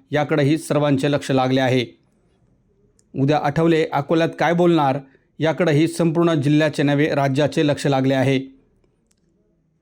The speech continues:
शिर्डी लोकसभा मतदारसंघाचे विद्यमान खासदार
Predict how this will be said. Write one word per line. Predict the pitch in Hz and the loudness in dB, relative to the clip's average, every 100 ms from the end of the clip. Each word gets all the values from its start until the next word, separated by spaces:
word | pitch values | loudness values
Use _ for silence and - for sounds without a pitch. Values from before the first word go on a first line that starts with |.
| _ _ _ _ _ _ _ | _ _ _ _ _ _ _
शिर्डी | - 208 233 | -2 0 2
लोकसभा | 233 240 214 208 | 0 0 0 0
मतदारसंघाचे | 202 196 190 202 202 190 202 208 | 0 -2 -2 0 0 0 2 0
विद्यमान | 165 156 175 170 160 | 0 0 0 0 0
खासदार | 160 160 175 175 | 0 0 0 0